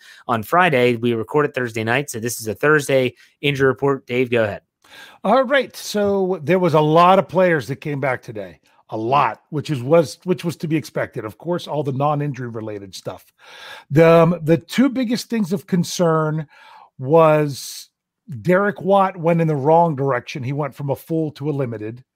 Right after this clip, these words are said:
Speaker 2: But I don't know. That might have just been, "Hey,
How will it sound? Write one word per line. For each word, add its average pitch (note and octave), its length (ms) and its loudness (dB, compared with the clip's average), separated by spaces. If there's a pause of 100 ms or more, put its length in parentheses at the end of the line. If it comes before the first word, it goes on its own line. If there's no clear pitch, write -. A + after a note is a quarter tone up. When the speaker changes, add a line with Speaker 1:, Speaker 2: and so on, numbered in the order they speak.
(400)
Speaker 2:
But C3 240 -4
I D#3+ 140 0
don't F#3 200 2
know. E3 180 2
That D#3 160 0
might F3 160 0
have D#3+ 100 -2
just - 200 -8
been, D#3+ 300 -2 (160)
"Hey, D#3+ 300 2